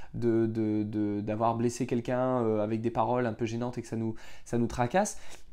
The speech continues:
on, on va pas capter les flashs quand ils passent parce que notre esprit est ailleurs. La méditation nous permet justement de, de revenir, euh, à ça, à cet instant présent et de voir passer les intuitions quand elles nous arrivent. Et du coup,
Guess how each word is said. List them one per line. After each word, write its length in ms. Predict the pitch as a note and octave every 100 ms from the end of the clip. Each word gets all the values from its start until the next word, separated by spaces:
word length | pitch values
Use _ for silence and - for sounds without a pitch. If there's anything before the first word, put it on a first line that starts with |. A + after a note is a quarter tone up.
| -
on, 100 | C#3+
on 80 | D3
va 160 | D3 E3
pas 160 | G#3
capter 420 | A3 D#3 - D#3+
les 100 | D#3
flashs 300 | C3+ - C3+
quand 220 | - A#2+ -
ils 40 |
passent 220 | C#3+ D#3
parce 160 | - G#2+
que 100 | B2+
notre 260 | B2+ B2
esprit 260 | C3 - E3+
est 100 | D3
ailleurs. 380 | B2 A#2+ A#2 A#2 - - -
La 120 | B2+
méditation 480 | C#3 D3 E3 D#3+ G#3
nous 100 | D#3
permet 260 | C#3+ D3+
justement 300 | D#3+ - C#3
de, 160 | D3 A#2
de 140 | A2+
revenir, 560 | A#2 B2+ D3 G3 F#3 - - - - A2+
euh, 360 | A2 G#2+ G#2 -
à 100 | G#2
ça, 400 | - F3 F3+ -
à 120 | G#2
cet 340 | G#2+ - A#2 A2
instant 280 | A2+ A#2
présent 580 | G#2+ - B2 A2+ D3+ A3+ - - -
et 80 | B2+
de 120 | A#2
voir 440 | B2+ A#2 G3 A3 -
passer 420 | C#3+ - C#3+ C#3 C#3
les 180 | B2
intuitions 460 | B2 B2 A#2 - C3
quand 200 | B2 A2
elles 120 | A2+
nous 200 | A#2 A2+
arrivent. 380 | A#2+ A#2 A2+ A2 - - - - - - -
Et 200 | C3 B2+
du 160 | B2+ A#2
coup, 300 | - G3+